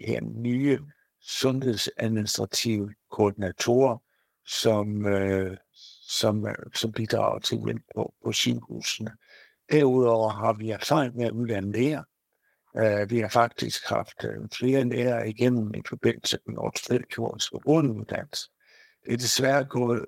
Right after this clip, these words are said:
i stå her de sidste to-tre år. Vi ønsker i endnu større grad at uddanne læger, specielt på de områder, hvor vi er dygtige, og hvor vi er stærke, og vi har et stort antal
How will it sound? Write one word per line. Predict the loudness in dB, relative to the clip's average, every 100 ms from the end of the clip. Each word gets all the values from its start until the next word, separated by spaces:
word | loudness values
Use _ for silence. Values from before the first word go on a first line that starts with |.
| -8
i | -4
stå | -2 -2 2 2 2 0
her | -2
de | -2 -4
sidste | -4 -2 -4 -6
to-tre | -2 -2 0 2 2 0
år. | -4 -4 _ _ _ _ _ -6
Vi | -4 0
ønsker | 0 0 0 -2 -4 -8
i | -6 -6 -2
endnu | 0 0
større | 0 -4 -4
grad | 0 0 0 -6 _ _ -8
at | -4 -4 _ _
uddanne | -8 -4 0 0 0 -2
læger, | 0 0 -2 -6 _ _ _
specielt | -10 0 4 4
på | 2
de | 0 2
områder, | 0 -2 -2 -2
hvor | -4 -6 -4
vi | -2 -2
er |
dygtige, | 2 0 0 -6 -8
og |
hvor | -8 -8 -4
vi | -2
er |
stærke, | -2 4 4 2 -6 -12
og | -8
vi | -6
har | -6 -6
et |
stort | -2 0 -2 -4
antal | -8 -6 -6